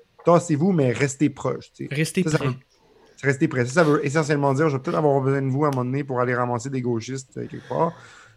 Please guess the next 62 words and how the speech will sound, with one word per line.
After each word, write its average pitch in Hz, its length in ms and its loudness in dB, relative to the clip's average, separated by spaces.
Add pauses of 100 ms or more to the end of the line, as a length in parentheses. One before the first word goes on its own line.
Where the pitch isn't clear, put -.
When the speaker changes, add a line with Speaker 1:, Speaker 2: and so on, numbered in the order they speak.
(180)
Speaker 1:
Euh, 131 560 0
puis 135 120 -6
là, 147 520 8
tout 139 120 -2
le 139 40 2
monde 143 80 4
a 123 40 2
fait 131 100 0
comme, « 127 180 -2
What 131 80 0
the 127 80 0
fuck ? » 180 320 2
Puis - 80 -20
tout. 180 140 -2
Puis - 120 -10
là, 170 80 2
la 147 120 4
communauté 131 340 -2
L 151 80 2
G 127 100 0
B 120 140 0
T 147 140 0
a 143 80 4
répondu 120 500 -2
en 135 340 2 (340)
hashtagant 135 520 2
Proud 127 300 -2
Boys, 139 380 0
mais 127 160 -2
c'est 131 160 -10
des 120 100 -2
photos 120 380 -4
de, 123 240 0 (300)
qui 131 100 -6
manifestent 127 480 0
Speaker 2:
D'hommes 120 80 0
Speaker 1:
la 117 40 -2
Speaker 2:
qui 117 80 -6
Speaker 1:
fierté 113 200 -4
Speaker 2:
s'embrassent, 120 100 -2
Speaker 1:
d'être, 117 260 0
Speaker 2:
puis 120 100 -20
Speaker 1:
d'être 117 300 -2
gay, 120 260 0
lesbienne, 113 500 -4
Speaker 2:
Ouais. 110 200 -10
Speaker 1:
trans, 110 280 -8
tout 113 100 -12 (240)
ça. 120 200 -2
Puis, 127 340 -6 (400)
tu 123 100 -10
sais, 113 220 -8
c'est, - 20 -
c'est, - 540 -16
c'est - 240 -8
super 135 380 -2
cool 139 280 -2
de 123 120 -4
s'être 120 300 -6
réapproprié 120 720 -4
le 117 120 -2
hashtag. 104 400 -6